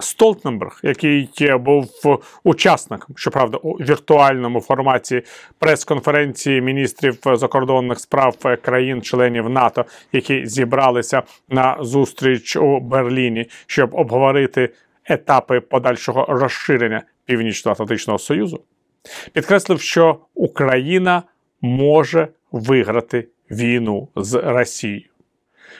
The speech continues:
Ця точка зору, е, керівника Північно-Атлантичного Союзу демонструє загальний напрямок політики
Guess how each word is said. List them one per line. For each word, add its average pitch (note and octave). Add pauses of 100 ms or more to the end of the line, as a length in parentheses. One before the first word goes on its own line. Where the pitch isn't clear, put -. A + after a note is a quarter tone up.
(140)
Ця E3+ (240)
точка E3
зору, C3+ (320)
е, B2+
керівника C3 (400)
Північно-Атлантичного B2+
Союзу D3+ (160)
демонструє D3+ (300)
загальний D#3
напрямок C#3+
політики D3+